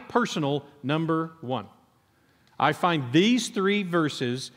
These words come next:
the most maybe uncomfortable in the entirety of the Old Testament, um, for several reasons. Here's, but what he, here's what he goes on. Here's his solution to this problem.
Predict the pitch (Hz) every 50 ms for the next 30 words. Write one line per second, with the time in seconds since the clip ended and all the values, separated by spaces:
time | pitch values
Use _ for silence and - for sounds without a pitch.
0 | _ _ _ _ _ 131 120 151 175 196 196 185 180 180 165 - 175 156 156 151
1 | 165 165 147 147 143 - 160 143 131 - 139 135 139 - 160 165 180 180 175 170
2 | 160 165 - 143 139 127 120 120 123 123 120 - - _ _ _ _ _ _ -
3 | 123 123 127 131 127 123 - - 123 107 - - 104 98 - - _ _ _ _
4 | _ _ _ _ _ _ _ _ - _ _ _ _ _ _ - 127 123 120 -
5 | 147 - - 170 151 135 147 135 147 160 131 107 104 90 - - - - _ _
6 | _ _ _ _ _ _ _ _ _ - - 208 208 160 185 170 - 131 143 165
7 | 147 151 180 175 175 151 151 175 226 233 190 190 160 175 190 156 165 170 160 143
8 | 170 151 131 117 113 190 202 175 - - 254 247 233 196 156 - - 208 202 233
9 | 302 285 247 - - 160 131 123 139 123 117 - - 135 113 101 92 98 101